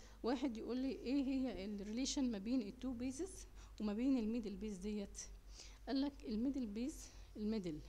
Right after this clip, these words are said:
بيز عندنا اللي هي ايكوال ايه بقى؟ قال لك دي عبارة عن half بي وان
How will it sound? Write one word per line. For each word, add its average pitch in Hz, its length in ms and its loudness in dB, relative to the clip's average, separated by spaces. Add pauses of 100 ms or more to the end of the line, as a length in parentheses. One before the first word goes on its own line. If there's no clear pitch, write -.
(1500)
بيز 254 400 -2 (960)
عندنا 214 440 2 (580)
اللي 240 120 4
هي 254 200 2
ايكوال 220 420 -2
ايه 220 120 -2
بقى؟ 190 220 -4 (460)
قال 330 140 6
لك 240 100 4
دي 233 200 4
عبارة 240 340 4
عن 247 360 4 (140)
half 302 480 4 (680)
بي 220 520 4
وان 262 420 6